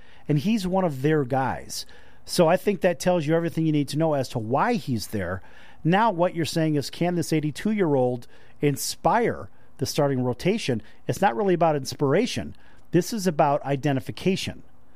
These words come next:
So I think his job is very functional, and it is very, uh, it's very narrow. It's a very narrow job description. You know what I'm saying? Because the manager really is going to tell all, and the bench coach is gonna tell the balance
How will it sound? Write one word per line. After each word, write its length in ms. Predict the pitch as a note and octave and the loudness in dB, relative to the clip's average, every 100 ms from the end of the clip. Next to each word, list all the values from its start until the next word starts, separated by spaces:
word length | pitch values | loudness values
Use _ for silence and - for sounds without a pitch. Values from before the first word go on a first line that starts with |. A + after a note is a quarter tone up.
| - - - - | -16 -16 -16 -12
So 360 | - D3 C#3 - | 4 6 6 2
I 140 | E3+ | 0
think 280 | - G3 D3+ | 2 -2 0
his 260 | E3 F3+ | 0 0
job 340 | - E3 C#3 C3+ | 0 2 2 2
is 160 | A#2+ | -2
very 320 | G#2 B2+ C#3+ D#3 | 0 2 2 0
functional, 760 | - C#3+ E3 - G#3+ A3+ C4 - - - - | 0 0 0 0 0 0 0 -4 -14 -6 0
and 120 | D3 | 2
it 120 | D3 | 2
is 160 | D3 A2+ | 0 0
very, 720 | A#2 C3 E3 F3 F3 F3 - - - - - - - - - - | -2 2 4 4 4 2 -2 -10 -16 -16 -16 -16 -16 -16 -16 -4
uh, 160 | D3 C#3+ | -2 -2
it's 100 | A#2 | 2
very 300 | E3 A3 F#3+ | 4 4 4
narrow. 340 | D#3 D#3+ B2+ | 4 4 4
It's 160 | A#2+ C3 | 2 -2
a 40 | |
very 300 | A#2+ E3 D#3 | 0 2 4
narrow 520 | C3 D3 F3 F3 C#3+ | 2 4 4 4 4
job 320 | A#2+ B2 G#2 G2+ | 2 -2 -2 -4
description. 600 | - A#2 G2+ - F#2+ - - | -6 -4 -4 -4 -8 -8 0
You 80 | D3 | 2
know 80 | |
what 80 | E3 | 2
I'm 60 | D#3+ | 2
saying? 260 | F3+ G3 - - | 0 0 -4 -4
Because 240 | - D3+ C3 | 0 2 2
the 80 | D3 | 2
manager 440 | F3 B3+ D3 C#3+ | 4 2 2 2
really 280 | C#3 F3 D3+ | 4 2 2
is 140 | C3+ | 0
going 300 | - C#3+ B2+ - F3+ D#3+ | 2 0 0 -4 -12 -10
to 160 | D#3 | -10
tell 300 | D3+ - D3+ | -2 2 4
all, 260 | D#3 C#3+ A#2+ - - | 4 4 0 -6 -4
and 120 | D3+ | 0
the 60 | D3 | 2
bench 320 | A#2+ E3 F3+ | 4 2 2
coach 280 | - C#3+ C3+ | 2 0 0
is 100 | C3 | 0
gonna 160 | C3+ B2 | 0 2
tell 200 | C3+ A#2+ | 0 0
the 80 | |
balance 540 | A2+ D3 C#3 D2 - | 2 2 2 -2 -10